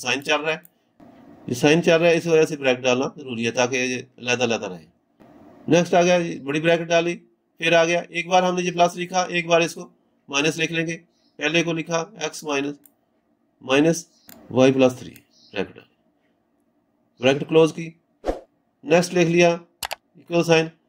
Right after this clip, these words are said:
अब हम इसकी bracket को ये छोटी वाली ख़त्म कर देंगे। जब छोटी वाली ख़त्म कर देंगे यहाँ से तो ये बड़ी वाली automatically ख़त्म हो जाएगी और छोटी रह जाएगी। ये तरतीब से हम इसको करते हैं। अगर, अगर अंदर छोटी bracket इस्तेमाल हो रही है तो फिर बाहर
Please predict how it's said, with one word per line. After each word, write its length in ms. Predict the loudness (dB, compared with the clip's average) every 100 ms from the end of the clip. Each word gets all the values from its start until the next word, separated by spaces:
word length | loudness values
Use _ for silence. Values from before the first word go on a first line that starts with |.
| _ _ _ -2
अब 180 | 2 4
हम 240 | 2 0
इसकी 240 | -6 -10 0
bracket 240 | 0 0
को 260 | -6 -8 -6
ये 140 | -6
छोटी 280 | -6 -2 0
वाली 140 | 2
ख़त्म 260 | 0 -2 0
कर 180 | 2 2
देंगे। 260 | -4 -10 -16 _ _ -10
जब 120 | -6
छोटी 240 | -4 0
वाली 180 | 2 2
ख़त्म 260 | 0 -4 0
कर 160 | 0 0
देंगे 260 | -4 -8 -12 _ _ _ _ _ _ _ _
यहाँ 220 | -2 2 2
से 120 | 0
तो 120 | 0
ये 100 | -2
बड़ी 180 | 0 0
वाली 180 | 2 4
automatically 440 | 2 0 -6 -8
ख़त्म 220 | -14 -8 -2
हो 120 | 0
जाएगी 280 | 0 -4 -12 _
और 120 | -14 -12
छोटी 260 | -10 -4
रह 120 | -2 -2
जाएगी। 260 | -6 -18 _ _ _ _ _ _ _ _ _ _ _ _ _ _ _
ये 100 | -4
तरतीब 360 | 0 0 0 2
से 100 | 2
हम 120 | 4
इसको 220 | 2 -4 -12
करते 600 | -16 _ _ -8 -2 0
हैं। 140 | 2
अगर, 200 | 4 4 4
अगर 220 | 2 0
अंदर 240 | 0 -2 -6
छोटी 280 | -12 -14
bracket 260 | -4 -4 -4
इस्तेमाल 360 | -8 -2 -2 2
हो 120 | 0
रही 120 | -2
है 80 | -8
तो 80 | -10
फिर 100 | -6
बाहर 260 | -6 -6